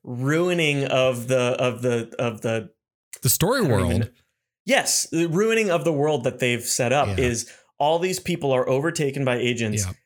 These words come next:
Speaker 1: And they plunge and they start plummeting. And when they die, they turn into, like, code and shit.
Speaker 2: <laughs>
Speaker 1: And at one point, one of the,
Speaker 2: <laughs>
Speaker 1: you know, un-,
Speaker 2: Which suggests that they're
Speaker 1: unimportant
Speaker 2: programs.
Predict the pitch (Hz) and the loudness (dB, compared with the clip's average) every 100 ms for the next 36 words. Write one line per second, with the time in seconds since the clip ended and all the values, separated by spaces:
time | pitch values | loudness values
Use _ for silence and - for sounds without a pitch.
0 | _ - 123 120 117 - - - 185 160 | _ -4 -2 0 -2 -6 -12 -4 -2 0
1 | 127 123 120 - 139 - 139 131 120 110 | -2 -2 -2 -2 -4 -4 -4 -2 -2 -4
2 | - _ - 135 139 139 123 127 147 147 | -8 _ -6 -2 0 0 -2 0 0 2
3 | 190 226 190 151 131 - 202 180 147 120 | 2 0 0 -2 -2 -2 -2 0 0 0
4 | 110 - _ - 165 170 202 214 220 - | -2 -4 _ -6 -2 0 0 -2 -2 -2
5 | 226 226 - - - _ _ 151 151 151 | -2 -4 -8 -14 -14 _ _ 0 2 0
6 | 135 170 185 160 175 120 117 _ _ 131 | 0 -2 -2 0 0 0 -4 _ _ -4
7 | 135 156 151 147 139 120 _ 117 123 113 | -2 0 0 0 0 -4 _ -4 -2 -4
8 | 107 - _ - 120 120 - - 127 135 | -6 -12 _ -14 -12 -10 -6 -2 0 2
9 | 143 - - 131 139 156 127 135 127 107 | 4 4 6 6 4 6 4 4 2 2
10 | - 139 117 98 85 80 92 - | 2 0 2 -2 -2 -2 -4 -4